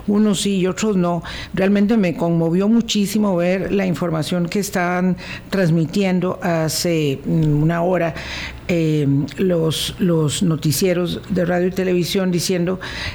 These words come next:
este, "Usted tiene beca, usted ya no tiene beca, eh, usted puede continuar, usted ya no va a poder continuar", y llamaban a los papás llorando y diciendo, este, "Es que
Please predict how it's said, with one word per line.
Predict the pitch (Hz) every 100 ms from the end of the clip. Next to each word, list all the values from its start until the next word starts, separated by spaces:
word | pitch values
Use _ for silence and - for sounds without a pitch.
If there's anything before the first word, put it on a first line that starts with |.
| -
este, | - 185 175 - 185 165 160 - - -
"Usted | - 220
tiene | 202 208 226
beca, | 214 185 180 170 -
usted | 214 - 185
ya | 175
no | 180
tiene | 180 190 165
beca, | 165 170 139 160 - - - -
eh, | - 185 170 -
usted | 185 208
puede | 208 226
continuar, | 240 202 190 196 214 208
usted | 220 - 185
ya | 180
no | 196
va | 185
a |
poder | 196 196
continuar", | 208 220 208 196 196
y | 185
llamaban | 170 165 175 214
a | 214
los | 208
papás | 220 214 190 190
llorando | 190 202 185 180 190
y | 180
diciendo, | 147 185 180 175 180 - - - -
este, | 214 180 - 185 170 156 - - - - -
"Es | 220 202
que | 254